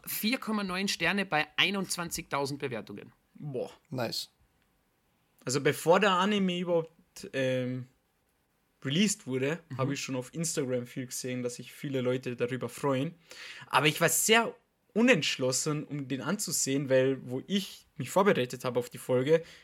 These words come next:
Speaker 2: waren schon fünf oder sechs Folgen draußen. Und ich dachte mir, "Hä,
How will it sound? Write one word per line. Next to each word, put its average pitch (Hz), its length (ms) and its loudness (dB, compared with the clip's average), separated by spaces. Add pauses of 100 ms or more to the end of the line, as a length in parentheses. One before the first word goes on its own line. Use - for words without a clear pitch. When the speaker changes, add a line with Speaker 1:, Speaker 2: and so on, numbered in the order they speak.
Speaker 2:
waren 135 160 -2
schon 180 160 -2
fünf 202 400 6
oder 131 120 4
sechs 147 260 2
Folgen 175 340 6
draußen. 165 420 2 (1200)
Und 127 120 -4
ich 127 80 -4
dachte 135 300 2
mir, 117 100 0
"Hä, 139 400 0